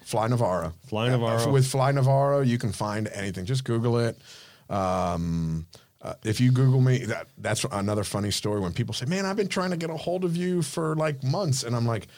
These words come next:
Speaker 1: "You're, you're a liar. You're a lying M F, because if you really wanna get a hold of me, it's not
Speaker 2: You're
Speaker 1: that
Speaker 2: not hard
Speaker 1: hard."
Speaker 2: to find.
Speaker 1: No, no. I mean, I answer to WhatsApp, D Ms,
Speaker 2: Yeah.
Speaker 1: uh, TikTok, Facebook,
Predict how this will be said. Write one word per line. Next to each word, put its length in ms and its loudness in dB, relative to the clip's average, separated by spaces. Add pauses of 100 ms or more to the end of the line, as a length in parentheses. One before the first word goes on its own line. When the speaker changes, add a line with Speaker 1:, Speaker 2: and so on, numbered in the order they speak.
(640)
Speaker 1:
"You're, 180 -10 (140)
you're 160 2
a 60 2
liar. 400 0 (180)
You're 160 2
a 80 4
lying 320 0
M 200 0
F, 280 -2
because 240 -4
if 120 -2
you 120 4
really 360 2
wanna 240 2
get 120 0
a 20 0
hold 220 2
of 80 4
me, 140 2
it's 340 -2
not 260 -4
Speaker 2:
You're 120 0
Speaker 1:
that 100 0
Speaker 2:
not 60 -4
hard 140 -2
Speaker 1:
hard." 120 -2
Speaker 2:
to 80 -2
find. 260 -10 (140)
Speaker 1:
No, 320 -2
no. 120 -4
I 140 -2
mean, 160 2
I 180 -2
answer 280 -2
to 160 -6
WhatsApp, 600 -4
D 220 0
Ms, 720 -4
Speaker 2:
Yeah. 220 -8
Speaker 1:
uh, 500 -6 (160)
TikTok, 680 -2
Facebook, 920 0